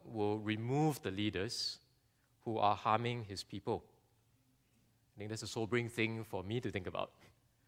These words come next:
As one of the elders here at G B C, I'd like to invite us to really pray for the leaders of this local church. Pray fundamentally that we would be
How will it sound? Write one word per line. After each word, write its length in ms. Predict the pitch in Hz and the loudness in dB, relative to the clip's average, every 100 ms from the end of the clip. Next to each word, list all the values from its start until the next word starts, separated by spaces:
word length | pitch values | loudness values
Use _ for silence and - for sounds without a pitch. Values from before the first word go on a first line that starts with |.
| _ _ - | _ _ -16
As 140 | 92 | -10
one 160 | 104 110 | -4 -4
of 80 | 90 | 0
the 80 | 92 | 2
elders 380 | 98 104 101 | 2 2 -2
here 260 | - 104 104 | 2 4 4
at 160 | 95 92 | 0 -6
G 100 | 92 | -6
B 120 | 95 | -6
C, 320 | 87 98 98 - _ _ _ _ _ _ - - _ _ - | -6 -4 -6 -6 _ _ _ _ _ _ -20 -20 _ _ -14
I'd 60 | - | -6
like 140 | - | -2
to 60 | 143 | 4
invite 260 | 120 151 | 10 10
us 220 | 147 143 - | 10 4 2
to 180 | 120 104 | -4 -4
really 300 | 101 175 220 | -4 -6 -8
pray 560 | - 160 156 110 82 - _ _ _ _ _ _ _ _ | -4 2 4 4 0 -10 _ _ _ _ _ _ _ _
for 120 | 113 | -4
the 120 | 104 | -2
leaders 560 | 101 113 123 127 123 - | 0 0 2 2 2 0
of 180 | 107 101 | -2 -4
this 200 | 120 113 | -4 -4
local 220 | 107 113 | -4 -4
church. 580 | 113 135 110 - - - _ _ _ _ _ _ _ _ _ - | -2 0 0 -2 -14 -14 _ _ _ _ _ _ _ _ _ 0
Pray 360 | 170 170 175 165 - | 6 8 8 4 -4
fundamentally 800 | - 131 131 131 131 139 135 123 | 0 2 4 2 0 0 0 2
that 160 | 107 | 2
we 160 | 113 127 | 0 -2
would 220 | 113 87 | -2 -4
be 300 | 104 98 | -4 -2